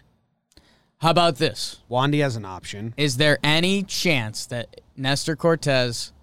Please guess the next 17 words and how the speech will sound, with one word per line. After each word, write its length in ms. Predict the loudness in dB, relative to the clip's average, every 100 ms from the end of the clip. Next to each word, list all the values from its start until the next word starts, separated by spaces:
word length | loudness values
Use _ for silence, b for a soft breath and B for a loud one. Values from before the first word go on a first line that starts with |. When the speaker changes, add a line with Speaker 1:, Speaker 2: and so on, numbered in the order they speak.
| _ _
Speaker 1:
could 200 | -6 -6
stay 300 | -4 -2 0
on 140 | 0 -2
the 60 |
team 340 | -4 -6 -6 -6
and 100 | -8
Wandy 380 | -8 -6 -8 -10
Peralta 380 | -10 -10 -10
get 180 | -12 -12
sent 240 | -12 -12 -16
down? 260 | -18 -18 -20 -20 _ _ _ _ _ _ _ _ _ _ _ _ _ _ _ _ _ _
What 180 | 2 2
would 140 | 2
your 100 | -2
percent 480 | -4 -8 -8 -10 -16
on 160 | -20
it 80 | -20